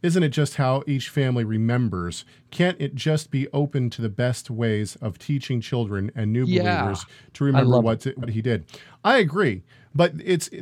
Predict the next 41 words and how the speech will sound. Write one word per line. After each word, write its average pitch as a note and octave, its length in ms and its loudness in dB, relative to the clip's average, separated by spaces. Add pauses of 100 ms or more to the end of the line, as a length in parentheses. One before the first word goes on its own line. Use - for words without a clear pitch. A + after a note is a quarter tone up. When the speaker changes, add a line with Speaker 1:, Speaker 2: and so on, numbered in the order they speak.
(300)
Speaker 1:
it's E3+ 220 -4
important B3+ 400 -2
to E3+ 80 -2
research D#3+ 520 -2
and B2+ 100 0
to C3 60 -4
know C3+ 160 2
what B2+ 300 2
we're B2+ 160 0
doing. G#2+ 380 -2
In E3+ 120 0
other G3 120 2
Speaker 2:
Sure, G3+ 120 6
Speaker 1:
words, A#2+ 160 0
Speaker 2:
yeah, E3 220 2
yeah, E3 160 2
Speaker 1:
in, F#3+ 100 2
Speaker 2:
know G3+ 120 8
Speaker 1:
in, A#3 60 6
Speaker 2:
the F3+ 80 6
Speaker 1:
in, G#3+ 40 4
Speaker 2:
story. D#3 340 -4
Speaker 1:
in G3 160 0
Speaker 2:
Yeah. A3 80 4
Speaker 1:
other F#3 120 2
words, C#3 320 0 (260)
um, D3 220 2 (160)
a D3+ 120 -4
lot G3 200 2
of F3 80 2
Messianics D#3+ 540 2
and C3 80 2
Hebrew C#3 260 2
roots, - 640 -4 (280)
uh, C#3 140 0
believers A#2+ 420 -2
will C3 380 0
fault E3+ 320 0
the C#3 80 -2
church D3 380 -2
for, B2 440 0